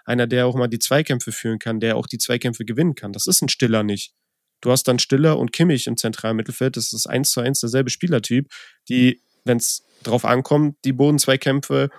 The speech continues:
aufgrund ihrer Physis verlieren. So, und dann läufst du in Konter rein. Das matcht für mich halt einfach nicht. Oder ein Namdi Collins, der jetzt nominiert wurde, habe ich mich sehr drüber gefreut. Das war so ein Kandidat, ne? Da war es jetzt auch mal an der Zeit. Die Leistungen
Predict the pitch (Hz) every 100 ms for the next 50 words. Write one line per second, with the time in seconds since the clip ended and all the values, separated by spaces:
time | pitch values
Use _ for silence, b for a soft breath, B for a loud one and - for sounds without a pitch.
0 | b b b - 120 - 139 139 - 131
1 | 127 - 139 131 127 - 131 160 135 101
2 | - 113 110 110 104 104 117 120 120 -
3 | _ 113 123 127 - 120 - 180 113 104
4 | 101 101 B B B - 120 135 - 127
5 | 113 113 110 107 - 107 107 113 117 113
6 | B B B B _ - 123 127 123 -
7 | 151 147 113 - 117 113 117 113 117 120
8 | - 107 104 107 123 110 120 120 117 117
9 | - 123 139 160 123 - 123 139 139 139
10 | 139 - - 139 123 123 143 - 131 160
11 | 151 117 113 120 - 113 - 120 113 110
12 | - 131 147 147 117 113 113 - 117